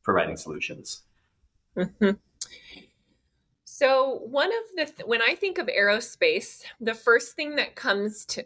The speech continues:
Speaker 2: mind for me is super long lead times.
Speaker 1: Yeah.
Speaker 2: And then the second thing is high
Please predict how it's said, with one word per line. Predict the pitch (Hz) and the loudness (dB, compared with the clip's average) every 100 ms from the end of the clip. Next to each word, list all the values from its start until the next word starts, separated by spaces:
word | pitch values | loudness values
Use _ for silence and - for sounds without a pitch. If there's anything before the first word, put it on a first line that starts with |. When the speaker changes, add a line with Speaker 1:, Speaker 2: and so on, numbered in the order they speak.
| - | -2
Speaker 2:
mind | 196 180 180 185 202 | 4 4 4 0 -2
for | 208 185 | 0 0
me | 180 180 175 | 0 -4 -2
is | 175 170 - | 0 0 -4
super | - - 247 269 254 | -4 -2 2 4 4
long | 220 214 208 | 2 0 0
lead | 165 156 | -2 -4
times. | 180 143 - - - _ _ _ _ _ _ | -6 -8 -8 -10 -14 _ _ _ _ _ _
Speaker 1:
Yeah. | 98 82 - | 0 0 0
Speaker 2:
And | 208 202 | -2 -2
then | 196 196 | -4 -6
the | 196 | -10
second | - 202 202 214 - | -4 -2 -2 -8 -8
thing | 196 190 190 - | -6 -6 -8 -8
is | 180 175 175 175 | -4 -2 -4 -6
high | - - - 202 208 220 226 226 | -16 -12 -4 0 2 0 -4 -8